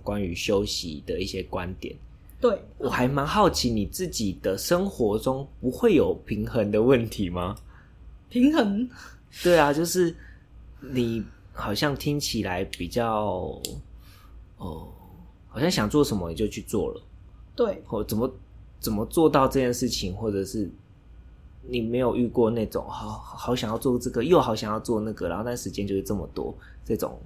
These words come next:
Speaker 1: 状况吗？
Speaker 2: 我觉得会到不能平衡的人，就是他能有这么多想做的东西，应该是比较聪明的类型才有办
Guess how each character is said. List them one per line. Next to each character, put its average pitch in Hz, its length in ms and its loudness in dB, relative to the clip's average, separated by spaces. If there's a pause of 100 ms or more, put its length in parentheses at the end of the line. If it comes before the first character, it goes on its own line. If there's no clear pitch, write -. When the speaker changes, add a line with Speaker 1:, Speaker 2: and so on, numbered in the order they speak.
Speaker 1:
状 85 200 -2
况 67 300 -6
吗？ - 100 -16 (720)
Speaker 2:
我 214 120 -4
觉 214 120 -2
得 240 220 2
会 247 280 6
到 240 220 0
不 269 200 2
能 202 160 0
平 196 180 -10
衡 202 120 -6
的 185 100 -8
人， 180 180 -12 (400)
就 247 100 -8
是 240 160 -6 (220)
他 294 140 2
能 247 200 4
有 190 140 -4
这 254 120 -2
么 233 120 2
多 190 120 -8
想 175 200 -8
做 202 160 -10
的 196 60 -10
东 196 120 -10
西， 196 240 -12
应 208 140 -10
该 208 140 -10
是 208 100 -10
比 180 140 -14
较 180 360 -8 (960)
聪 233 260 -4
明 220 200 2
的 170 120 -14
类 190 180 -8
型 - 200 -14
才 190 120 -14
有 175 60 -14
办 170 160 -14